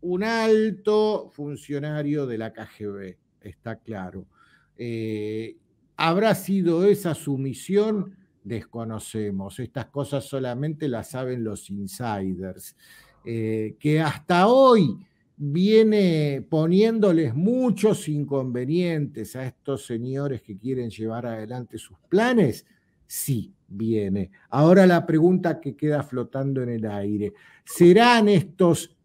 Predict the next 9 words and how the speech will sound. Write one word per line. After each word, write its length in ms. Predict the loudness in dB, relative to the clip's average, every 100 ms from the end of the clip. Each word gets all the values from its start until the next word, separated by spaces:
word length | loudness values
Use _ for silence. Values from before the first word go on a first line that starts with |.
| _ _
escollos, 1000 | -4 -4 6 8 8 6 4 2 0 -10 _
entre 380 | -6 -4 -6 -6
comillas, 880 | -6 0 2 2 2 -4 -4 -8 _ _ -8
que 100 | -8
está 320 | -2 -4 -2
poniendo 460 | -2 0 0 0
el 80 | -2
señor 400 | -4 -4 -4 -6
Putin, 440 | -2 -2 0 -2